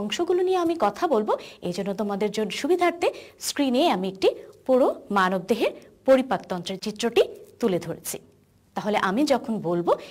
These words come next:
সেই চিত্রের সাথে তোমরা দেখে নিতে পারো, অথবা তোমাদের বইয়ে, আহ, সপ্তম শ্রেণীর চুয়াল্লিশ পৃষ্ঠায় ছবি আছে, তোমরা সেটাও দেখে নিতে পারো। চলো তাহলে আমরা এখন এই বিষয়গুলো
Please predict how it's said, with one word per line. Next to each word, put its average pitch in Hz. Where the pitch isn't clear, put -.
সেই 185
চিত্রের 254
সাথে 277
তোমরা 277
দেখে 277
নিতে 330
পারো, 359
অথবা 277
তোমাদের 349
বইয়ে, 247
আহ, 175
সপ্তম 262
শ্রেণীর 285
চুয়াল্লিশ 359
পৃষ্ঠায় 349
ছবি 214
আছে, -
তোমরা 320
সেটাও 190
দেখে 175
নিতে -
পারো। 90
চলো 285
তাহলে 302
আমরা 294
এখন 339
এই 190
বিষয়গুলো 196